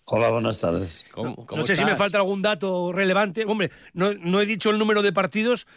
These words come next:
Speaker 3: que fueron doscientos ochenta y dos con el primer equipo, casi nada, ¿eh?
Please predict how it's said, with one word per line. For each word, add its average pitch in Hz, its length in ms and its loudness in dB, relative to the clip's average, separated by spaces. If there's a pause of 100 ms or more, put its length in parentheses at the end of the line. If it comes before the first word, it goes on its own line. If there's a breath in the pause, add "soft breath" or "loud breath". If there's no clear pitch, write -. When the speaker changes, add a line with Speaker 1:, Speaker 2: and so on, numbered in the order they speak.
(200 loud breath)
Speaker 3:
que 147 100 -6
fueron 180 220 2
doscientos 202 560 0
ochenta 185 380 0
y - 20 2
dos 196 160 0
con 185 160 0
el 180 80 2
primer 170 240 2
equipo, 123 260 -6
casi 127 220 -10
nada, 120 260 -6
¿eh? - 60 -16